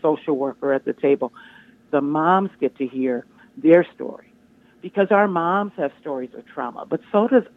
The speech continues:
law enforcement. So does our school teachers, because everybody's involved in this. But when you can come and sit at a table and hear everybody's story, and then we talk and find out how do we help each other.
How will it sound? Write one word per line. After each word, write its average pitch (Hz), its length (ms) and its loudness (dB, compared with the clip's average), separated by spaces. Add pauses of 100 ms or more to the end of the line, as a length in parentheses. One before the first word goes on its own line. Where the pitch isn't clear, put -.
(100)
law 151 320 2
enforcement. - 540 -12 (460)
So 190 160 0
does 220 200 2 (260)
our 170 180 0 (140)
school 190 280 -6
teachers, - 460 -16 (400)
because 185 360 2 (140)
everybody's 180 580 -2
involved 165 440 -6
in 143 60 -8
this. 90 200 -6
But 147 120 0
when 180 300 0
you 202 80 0
can 180 180 -8
come 226 240 2
and 180 180 -4 (260)
sit 190 180 0
at 214 100 2
a 214 80 4
table 190 500 -4 (640)
and 151 140 -4
hear 196 200 6
everybody's 185 480 0
story, 160 340 2
and 165 120 4
then 196 200 2
we 220 240 0 (380)
talk 233 400 -2
and 160 120 -2 (160)
find 202 240 2
out 180 200 4 (260)
how 214 240 -6
do 208 80 -4
we 196 140 -4
help 175 240 -2
each 156 180 -10
other. - 300 -10